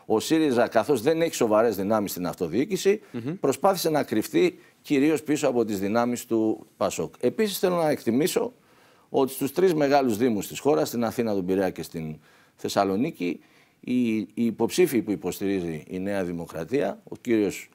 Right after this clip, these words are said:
Speaker 1: ε, Μπακογιάννης, ο κύριος Βλαχάκος και ο κύριος Ταχιάος στην Θεσσαλονίκη, θα έχουν εξαιρετικά αποτελέσματα και πιστεύω ότι είναι τα φαβορί για να εκλεγούν.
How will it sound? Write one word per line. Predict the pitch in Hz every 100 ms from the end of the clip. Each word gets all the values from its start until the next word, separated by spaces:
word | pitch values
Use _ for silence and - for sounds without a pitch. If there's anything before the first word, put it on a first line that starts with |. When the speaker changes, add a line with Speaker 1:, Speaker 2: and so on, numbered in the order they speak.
| _ _ _ _ _
Speaker 1:
ε, | - 90 90 85 82 80
Μπακογιάννης, | 98 90 90 104 143 127
ο |
κύριος | 110 117 107
Βλαχάκος | 95 90 113 110
και | -
ο | 92
κύριος | 113 98
Ταχιάος | - 90 123 110 90
στην | - 87 85
Θεσσαλονίκη, | - 101 92 87 120 156
θα | 139
έχουν | 160 165 -
εξαιρετικά | 139 - 123 104 98 147
αποτελέσματα | 131 98 90 135 151 156
και | 139
πιστεύω | 117 - 151
ότι | 131
είναι | 139
τα | 131
φαβορί | - 110 104 143
για | 143
να | 127
εκλεγούν. | 120 117 113 76